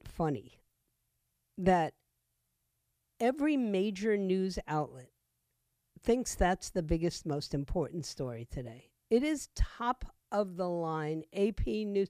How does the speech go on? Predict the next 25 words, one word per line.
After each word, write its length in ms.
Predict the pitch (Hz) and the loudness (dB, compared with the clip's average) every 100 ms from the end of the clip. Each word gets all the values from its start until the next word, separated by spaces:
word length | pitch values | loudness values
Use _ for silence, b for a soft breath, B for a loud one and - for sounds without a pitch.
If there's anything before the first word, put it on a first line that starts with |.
| B B B | B B B
I 60 | 247 | 0
mean, 220 | 262 254 b b b | 0 -2 b b b
we 260 | 202 302 339 | 0 2 4
have, 480 | 311 269 247 190 - _ _ - | 4 4 2 -2 -14 _ _ -4
uh, 120 | 196 | 0
Zelensky 760 | 185 233 240 254 262 - 254 220 | 2 4 4 4 2 -2 -2 -2
screaming 840 | - 233 240 247 240 240 247 247 | 0 2 4 4 2 2 0 -4
in 360 | - 214 220 214 | -2 0 0 0
the 100 | 208 | 0
Ukraine, 720 | 208 - 214 196 196 196 202 | -2 -2 0 2 4 2 2
w-, 460 | - 190 185 180 | -2 0 2 2
we're 200 | 185 196 | 2 2
not, 140 | 196 165 190 | 2 -2 -2
they're 140 | 190 185 | 0 0
not, 120 | 147 | 0
he's 160 | 160 | 0
not 140 | 190 180 | 0 0
gonna 140 | 160 | -2
get 180 | 170 147 | -2 -4
the 140 | 151 | -4
fighter 440 | - 247 254 277 254 | -4 0 2 4 2
jets 520 | 196 240 233 208 - | 2 2 2 0 -2
that 180 | 226 208 | -2 0
he 80 | 214 | 0
wants. 680 | 202 208 208 208 - - | 0 2 2 0 -4 -10